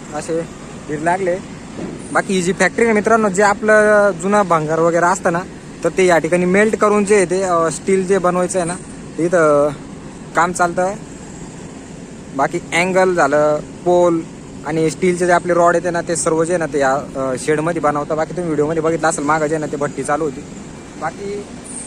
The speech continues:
समोर आपण जे आहे ना, ते गाडी लावलेली आहे आणि जेवण करून जे आपण इथून निघणार आहे.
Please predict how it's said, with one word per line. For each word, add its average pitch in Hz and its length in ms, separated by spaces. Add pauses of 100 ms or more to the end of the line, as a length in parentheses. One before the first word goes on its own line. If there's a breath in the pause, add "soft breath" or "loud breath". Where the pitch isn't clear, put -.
(140)
समोर 185 200
आपण 202 260
जे 220 60
आहे 208 100
ना, 180 60
ते 185 60
गाडी 190 240
लावलेली 202 320
आहे 190 180
आणि 175 580
जेवण 196 220
करून 202 260
जे 214 60
आपण 170 260
इथून 185 220
निघणार 196 300
आहे. 196 80